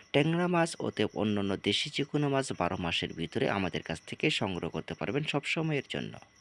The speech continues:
বিকজ এই মাছগুলো দেখা গেছে আপনার পুকুরে সময় লাগবে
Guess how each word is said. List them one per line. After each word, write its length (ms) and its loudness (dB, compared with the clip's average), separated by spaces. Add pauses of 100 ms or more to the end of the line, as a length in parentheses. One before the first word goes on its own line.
(580)
বিকজ 300 6
এই 140 8
মাছগুলো 400 4
দেখা 240 4
গেছে 200 0
আপনার 300 2
পুকুরে 320 -2
সময় 340 0
লাগবে 220 2